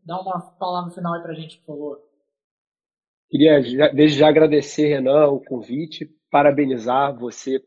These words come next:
Speaker 2: pela pessoa que você é, pelo, pelo mandato que você tá fazendo. É,
Speaker 1: Obrigado.
Speaker 2: tenho certeza que se a gente cair, a gente vai levantar mais rápido o trabalho de pessoas como você. Sei que você vai tá na linha de frente aí pra, pra lutar pela gente. É,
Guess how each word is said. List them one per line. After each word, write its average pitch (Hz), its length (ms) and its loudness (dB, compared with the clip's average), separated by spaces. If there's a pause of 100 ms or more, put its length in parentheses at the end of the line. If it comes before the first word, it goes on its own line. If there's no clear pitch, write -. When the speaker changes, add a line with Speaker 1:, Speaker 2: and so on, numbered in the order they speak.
Speaker 2:
pela 123 160 -8
pessoa 127 260 -10
que - 60 -18
você 120 180 -2
é, 139 160 2
pelo, 127 280 -8
pelo 123 380 -6
mandato 117 400 -4
que - 60 -20
você 117 80 -14
tá 110 100 -12
fazendo. 117 640 -6 (480)
É, - 60 -2
Speaker 1:
Obrigado. - 160 -2
Speaker 2:
tenho 143 120 2
certeza 143 440 0
que 139 120 -10
se - 120 -2
a 127 40 2
gente 143 240 -4
cair, 143 560 4
a 123 140 -4
gente 131 180 -12
vai 135 120 0
levantar 135 400 -2
mais 135 200 0
rápido 127 380 -2 (180)
o - 80 -20
trabalho 127 360 0
de 120 80 -16
pessoas 135 320 -8
como 127 240 -8
você. 139 500 -4 (340)
Sei 135 100 2
que 127 60 -4
você 143 100 0
vai 123 180 4
tá 135 220 4
na 131 120 -2
linha 135 140 -4
de 127 100 -12
frente 127 440 -6
aí 131 60 -4
pra, 120 480 -8
pra 123 160 -10
lutar 113 240 -12
pela 113 260 -6
gente. 120 480 -6 (540)
É, 117 680 2